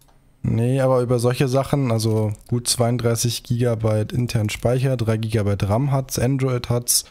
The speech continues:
dreizehn Megapixel Kamera, G P S GLONASS Baidu, W lan, B G N R A C, Bluetooth vier eins, aber über die Display-Auflösung zum Beispiel steht jetzt nichts dabei, aber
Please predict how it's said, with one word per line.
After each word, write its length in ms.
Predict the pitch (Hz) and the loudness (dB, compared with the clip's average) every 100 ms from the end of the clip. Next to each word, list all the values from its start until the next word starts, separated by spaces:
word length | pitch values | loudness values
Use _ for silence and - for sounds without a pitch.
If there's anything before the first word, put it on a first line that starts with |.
| - - - - - | -18 -18 -20 -14 -2
dreizehn 340 | 120 120 123 | -2 0 0
Megapixel 400 | 113 113 110 113 | 2 0 0 -2
Kamera, 840 | - - 131 135 127 123 127 131 131 - - - _ | -2 0 0 2 0 2 0 -2 -6 -16 -18 -20 _
G 140 | - 113 | -4 0
P 120 | 120 | 0
S 220 | 113 117 | 0 0
GLONASS 440 | 113 113 117 107 - | 0 0 0 -2 0
Baidu, 640 | 104 104 117 156 160 165 - - - - - | 0 0 0 0 0 -2 -8 -20 -20 -20 -4
W 160 | 117 127 | -2 2
lan, 560 | 127 127 123 123 123 - _ _ _ _ | 2 2 2 0 -2 -8 _ _ _ _
B 240 | 123 127 120 | -2 0 0
G 160 | 120 | 0
N 260 | 117 120 120 | 0 0 0
R 340 | 117 117 117 | 0 2 2
A 160 | 110 107 | 0 0
C, 460 | - 123 135 143 143 _ _ _ _ _ _ _ - | 0 0 0 -2 -4 _ _ _ _ _ _ _ -4
Bluetooth 320 | 123 123 113 | -2 0 -2
vier 280 | - 110 107 | -2 0 0
eins, 460 | 113 131 131 - | 0 0 0 0
aber 180 | 104 107 | 0 0
über 200 | 107 110 | 0 0
die 100 | 107 | 0
Display-Auflösung 1120 | 107 120 - 120 113 110 110 107 117 107 110 101 | -2 -2 -2 0 0 0 0 -2 -2 -2 -2 -4
zum 120 | - | -4
Beispiel 180 | 110 - | -4 -2
steht 160 | 117 | -4
jetzt 120 | 101 | -2
nichts 200 | 110 - | -2 -2
dabei, 360 | 117 101 98 95 | 0 0 0 0
aber 280 | 101 95 | 0 0